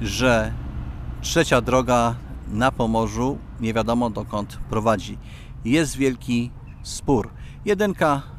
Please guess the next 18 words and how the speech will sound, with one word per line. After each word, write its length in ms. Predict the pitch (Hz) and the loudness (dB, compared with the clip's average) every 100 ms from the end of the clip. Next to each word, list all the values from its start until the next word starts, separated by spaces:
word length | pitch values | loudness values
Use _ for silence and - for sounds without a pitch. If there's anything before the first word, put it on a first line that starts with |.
| - - | -12 -8
o 60 | 131 | -2
czym 180 | 139 | 0
było 140 | 127 123 | 2 2
wiadomo 340 | 123 123 120 | 2 2 0
od 80 | 113 | 0
dłuższego 360 | 110 - 104 107 | -2 -2 -2 0
czasu, 440 | 120 113 - 107 | 0 -2 -4 -4
jest 200 | 107 - | -4 -4
przewidziana 460 | - 98 107 104 101 | -6 -2 -2 -2 -4
dla 260 | 104 107 | -6 -6
pani 260 | - 107 104 | -6 -4 -4
Agnieszki 320 | 104 120 - | -4 -6 -6
Buczyńskiej, 480 | 110 139 143 - 196 - - | -4 -2 -2 -4 -10 -10 -8
natomiast 420 | 104 127 120 101 | -2 2 2 0
dwójką 360 | 98 107 110 135 | 0 0 0 0
miała 360 | 113 98 104 104 | 0 0 0 0
być 220 | 95 - | -4 -6
posłanka 560 | 110 - 98 95 104 | -10 -8 -10 -6 -8